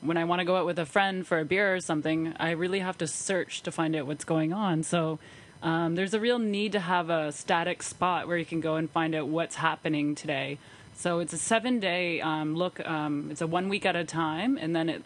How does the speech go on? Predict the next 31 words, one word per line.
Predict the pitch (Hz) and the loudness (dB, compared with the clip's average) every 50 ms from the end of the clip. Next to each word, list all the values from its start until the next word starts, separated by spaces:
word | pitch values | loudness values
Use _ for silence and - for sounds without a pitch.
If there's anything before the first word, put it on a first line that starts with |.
| - | -2
focuses | - 196 175 - 196 180 - - 190 175 175 170 160 151 - - - | -2 -2 0 0 -2 -4 -2 -2 0 0 0 -2 -2 -6 -6 -4 -4
on, | 160 165 160 160 156 156 151 156 151 - - - - - - - - | -2 0 0 0 0 0 -2 -2 -4 -8 -14 -20 -20 -20 -20 -12 -4
um, | - 156 156 156 156 160 | -2 0 0 0 2 0
restaurants, | 165 170 - - - 180 165 165 180 180 - | 0 0 -2 -2 0 0 0 2 0 -2 -4
their | - - 160 156 156 | -2 -2 0 0 0
daily | 156 147 - 165 156 156 160 | -2 -2 0 0 0 0 -2
specials, | 151 - - - 139 147 - - 175 165 170 160 | -4 -4 -2 -2 -2 -2 -2 -2 -2 -4 -2 -4
if | 175 - | -4 -2
they | 165 | -2
have | 156 143 | -2 -2
a | 143 | -2
lunch | 143 143 147 147 - - | -2 -2 -2 -4 -4 -4
or | 151 143 139 | -4 -4 -4
a | 143 143 143 139 139 | -4 -4 -6 -6 -8
dinner | 131 - 170 156 160 160 | -8 -6 -4 -2 -2 -2
special, | 156 - - - 151 160 156 - 214 233 269 262 - - - - - - - - - | -4 -6 -6 -6 -6 -4 -2 -2 -2 -2 -2 -4 -8 -14 -20 -20 -20 -20 -20 -8 -4
um, | - 151 156 156 156 147 - | -2 0 0 0 0 0 2
arts | 165 180 151 - - | 2 0 0 0 -2
and | 190 190 165 | -4 -4 -2
culture | - 180 170 170 - - 185 | 0 0 0 0 0 -2 -2
events | 175 170 160 160 160 165 175 - | -2 0 0 0 0 0 -2 -2
that | 180 160 | -2 -2
are | 160 | -2
happening | 147 156 160 156 - - 160 160 | 0 0 -2 -2 0 0 0 2
that | 160 160 156 147 151 | 2 2 0 0 -2
day, | 139 147 147 151 175 214 233 220 | -2 -2 -2 0 -2 -2 -2 -4
and | - - 170 170 - - | -2 -2 -2 -2 -2 0
also, | 156 156 156 160 156 - - 170 160 151 147 151 151 - | 0 0 0 -2 -4 -4 -2 0 0 0 0 0 -2 -2
um, | - 151 151 147 143 143 147 151 | -2 -2 -4 -2 -2 -2 -2 0
music. | 160 175 196 175 - 135 - - - | 0 -2 -2 -2 -4 -6 -6 -8 -10
So | - - 156 147 143 143 143 139 | -8 -4 -2 -2 0 -2 -4 -6